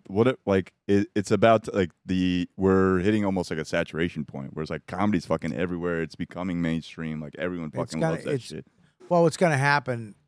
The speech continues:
Speaker 2: or what's happened before, I don't know if it'll happen this time because of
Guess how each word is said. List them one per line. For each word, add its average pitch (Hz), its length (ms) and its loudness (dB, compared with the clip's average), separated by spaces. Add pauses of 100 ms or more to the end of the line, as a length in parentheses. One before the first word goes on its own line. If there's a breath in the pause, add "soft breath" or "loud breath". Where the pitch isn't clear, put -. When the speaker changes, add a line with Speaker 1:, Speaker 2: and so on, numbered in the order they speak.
(120)
Speaker 2:
or 139 160 -4
what's 131 160 -6
happened 123 320 -4
before, 156 300 -2
I 156 80 2
don't 190 120 -2
know 180 120 2
if 139 80 0
it'll 135 100 -4
happen 117 360 -4
this 127 180 -6
time 113 220 -6
because 110 360 -8
of 104 260 -12